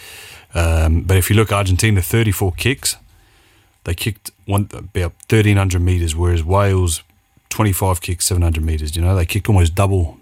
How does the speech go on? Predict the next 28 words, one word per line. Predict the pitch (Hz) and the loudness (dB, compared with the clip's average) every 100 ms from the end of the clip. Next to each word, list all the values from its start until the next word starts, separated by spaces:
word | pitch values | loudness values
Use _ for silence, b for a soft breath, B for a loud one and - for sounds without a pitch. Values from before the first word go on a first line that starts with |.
| - _ _ _ _ _ | -20 _ _ _ _ _
double | - 95 | -2 0
the | 90 | 2
meters. | 90 90 - 78 - B B B B B - | 2 2 0 -6 -10 B B B B B -6
Uh, | 82 82 | -4 -2
so | 90 | -4
it | 82 | 0
put | 147 | 2
them | 117 | 4
in | 92 85 | 4 2
better, | 104 101 - _ _ _ - | 0 -2 -4 _ _ _ 0
better | 117 | 2
positions, | 104 95 92 - 92 82 78 B B B B _ | 2 2 2 2 2 0 -4 B B B B _
um, | 92 80 80 78 78 | 0 2 2 0 0
on | 98 101 | 2 4
the, | 87 85 82 | 4 2 0
on | 87 90 | 0 2
the | 80 | 0
pitch | - 85 - | -2 -4 -2
as | 80 | 0
well. | 92 87 | 2 2
So | 80 82 | 0 -4
territory-wise, | - 104 - 90 90 87 82 | 0 0 0 0 2 2 2
they | 80 | -2
were | |
playing | 76 90 82 | -2 0 0
an | 80 | 0
intelligent | 78 90 85 82 82 | -2 0 0 0 0
game, | 87 87 90 | 2 4 4